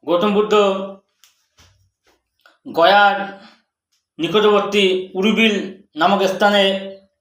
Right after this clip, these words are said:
ন-, নৈরঞ্জন নদীর তীরে পিপল বা অশ্বত্থ গাছের নিচে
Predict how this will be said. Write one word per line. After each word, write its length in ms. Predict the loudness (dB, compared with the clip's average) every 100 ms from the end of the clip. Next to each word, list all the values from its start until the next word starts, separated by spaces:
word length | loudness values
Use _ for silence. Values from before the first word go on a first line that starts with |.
| _ _ _ _
ন-, 200 | -4 0
নৈরঞ্জন 580 | 2 2 2 0 0 -2
নদীর 240 | -2 -4 -2
তীরে 520 | 0 2 0 -4 -12 _ _ _ _ _ _ _
পিপল 640 | -14 -10 0 2 2 -2 2
বা 160 | 2 4 0 -8 -16 _ _ _ _ _ _ _ -10
অশ্বত্থ 340 | -6 -6 -4
গাছের 280 | 0 0 0
নিচে 580 | 0 2 0 0 -6